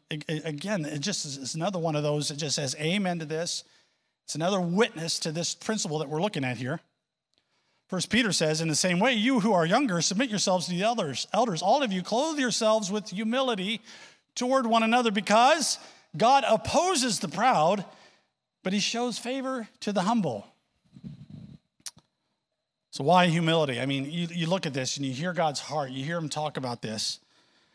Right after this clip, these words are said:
and, and you see that. That's, that's a, when you read that, it's ki-, sometimes it's hard. God resists the proud. I mean, that is,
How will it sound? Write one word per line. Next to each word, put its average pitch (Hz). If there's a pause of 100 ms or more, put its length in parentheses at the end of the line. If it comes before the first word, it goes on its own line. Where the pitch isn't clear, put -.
(240)
and, 147
and 156
you 160
see 208
that. 131
That's, 196
that's 208
a, 139 (720)
when 180
you 170
read 196
that, 143
it's -
ki-, - (100)
sometimes 185
it's 139
hard. 151
God 185
resists 143
the -
proud. 247 (640)
I -
mean, 202
that 269
is, 175